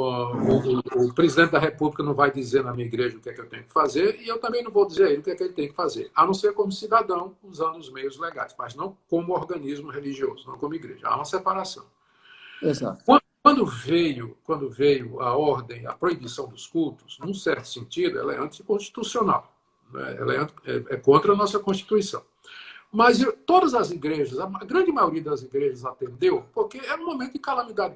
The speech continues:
Speaker 1: pública, é um momento de calamidade pública. A gente quer dar o exemplo, a gente quer contribuir, nós não queremos, é,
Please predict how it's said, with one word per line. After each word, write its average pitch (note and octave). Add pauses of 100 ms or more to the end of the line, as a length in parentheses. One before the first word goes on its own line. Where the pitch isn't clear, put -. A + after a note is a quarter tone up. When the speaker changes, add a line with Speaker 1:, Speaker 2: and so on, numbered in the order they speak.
Speaker 1:
pública, D3
é G3
um B3+
momento B2+
de -
calamidade B2+
pública. C#3+
A -
gente -
quer -
dar D#3
o F#3+
exemplo, D#3+
a -
gente C#3+
quer C3
contribuir, D3 (500)
nós C#3
não D3+
queremos, F3+
é, -